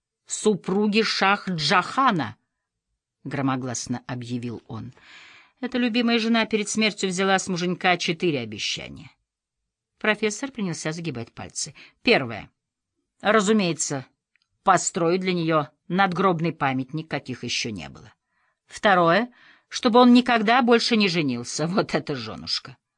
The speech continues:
Третье, чтобы он всегда был добр к их детям. И, наконец, Шах Джахан должен был навещать могилу жены каждый год в день её смерти. Что он и делал,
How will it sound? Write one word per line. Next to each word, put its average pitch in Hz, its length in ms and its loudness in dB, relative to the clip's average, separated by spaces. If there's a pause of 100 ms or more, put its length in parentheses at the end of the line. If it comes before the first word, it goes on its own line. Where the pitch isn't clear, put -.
(520)
Третье, 247 540 0 (440)
чтобы 302 460 4
он 254 220 8
всегда 247 560 2
был 339 160 4
добр 302 560 4
к - 160 -10
их 247 220 2
детям. 135 640 -6 (640)
И, 170 80 0
наконец, 165 640 -2
Шах - 420 0
Джахан 151 800 0 (380)
должен 170 540 2
был 185 100 2
навещать 165 640 -2
могилу 156 440 -4
жены 170 260 -2
каждый 160 460 -2
год 233 340 -2
в 120 80 -12
день 117 260 -8
её 92 140 -12
смерти. - 640 -14 (1400)
Что - 240 0
он 285 120 6
и 285 40 4
делал, 127 480 -2